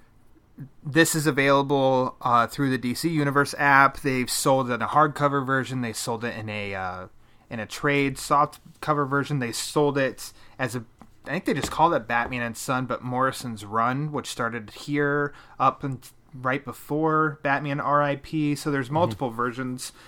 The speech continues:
Speaker 1: as a way to read it and get it. Which version did you read?
Speaker 2: Um, I've got it in the first, uh, pressing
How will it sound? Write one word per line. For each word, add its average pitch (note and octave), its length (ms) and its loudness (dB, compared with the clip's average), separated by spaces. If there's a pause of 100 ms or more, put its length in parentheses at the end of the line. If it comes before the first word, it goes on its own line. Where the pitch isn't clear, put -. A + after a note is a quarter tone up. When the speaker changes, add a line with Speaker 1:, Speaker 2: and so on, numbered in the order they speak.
(140)
Speaker 1:
as B2+ 140 -8
a A#2 60 -4
way A#2+ 240 -6
to - 180 -12
read D3+ 240 0
it F3 120 2
and C#3 100 -4
get C#3+ 120 0
it. E3 160 2
Which D#3+ 160 -2
version D3 280 0
did B2+ 160 -6
you B2 100 -4
read? G2+ 220 -10 (640)
Speaker 2:
Um, C3 200 2
I've D#3 160 2
got D3 180 4
it C#3 60 4
in A#2+ 140 0
the G#2+ 120 -6
first, - 480 -4
uh, A2+ 140 -6
pressing G#2 600 -4